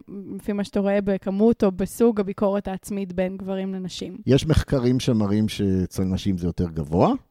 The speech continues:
Speaker 2: אבל יש, בניגוד למחקרים בדיכאון, שמראים חד משמעית שדיכאון יותר גבוה אצל, אה, נשים, יש הצטברות של מחקרים שמראים שזה, בביקורת עצמית זה שווה.
Speaker 1: אז אצל גברים זה לא מוביל לדיכאון?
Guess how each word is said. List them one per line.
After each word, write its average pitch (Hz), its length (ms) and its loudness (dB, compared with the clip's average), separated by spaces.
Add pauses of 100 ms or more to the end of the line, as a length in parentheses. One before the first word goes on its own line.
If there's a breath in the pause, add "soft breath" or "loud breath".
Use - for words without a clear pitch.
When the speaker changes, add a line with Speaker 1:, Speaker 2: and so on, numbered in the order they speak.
(360 soft breath)
Speaker 2:
אבל 85 240 -4
יש, - 500 -4 (120)
בניגוד 101 500 0
למחקרים 113 720 0
בדיכאון, 104 720 4 (500 soft breath)
שמראים 95 540 0
חד 151 220 2
משמעית 87 440 0
שדיכאון 85 540 -2
יותר 92 200 0
גבוה 87 480 -2
אצל, - 220 -14
אה, 85 540 -10 (240)
נשים, 262 440 -6 (200)
יש - 320 -2 (340)
הצטברות 117 440 0
של 175 80 0
מחקרים 123 420 -2
שמראים 92 460 -4
שזה, 85 460 -8
בביקורת 85 520 -4
עצמית 90 240 -8
זה 80 120 -8
שווה. 76 340 -12 (320)
Speaker 1:
אז 196 180 -2
אצל 190 280 -6
גברים 180 480 -4
זה 175 120 -6
לא 180 180 -2
מוביל 180 300 -6
לדיכאון? 202 440 -10